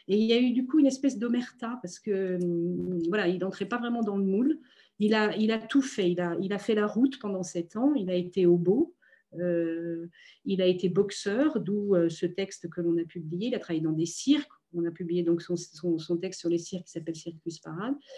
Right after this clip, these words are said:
Et puis son talent était tel qu'il a été appelé par Charlie Chaplin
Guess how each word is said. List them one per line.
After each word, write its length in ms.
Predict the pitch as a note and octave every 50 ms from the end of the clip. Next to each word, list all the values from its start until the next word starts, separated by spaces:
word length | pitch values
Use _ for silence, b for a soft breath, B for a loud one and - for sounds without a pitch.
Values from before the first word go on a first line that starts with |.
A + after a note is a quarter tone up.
| B B B B B B B -
Et 120 | F3 G3
puis 220 | - - - A3+ G#3
son 180 | - G#3 F#3+
talent 300 | F#3+ G3+ G3+ G#3 G#3+ G#3+
était 260 | F#3+ G3 - G3 F#3+ -
tel 220 | B3 B3+ C4+ C4
qu'il 180 | - G#3+ G3+ F#3
a 140 | F3+ F3 F3+
été 300 | F3+ F3 - G#3 G3+ F#3+
appelé 340 | F#3 F#3 - - A#3+ B3+
par 220 | C4 - G3 - -
Charlie 260 | - G3+ F#3+ G3+ G3
Chaplin 560 | - - F#3+ F3+ - - A3+ B3 C4+ C#4 C#4+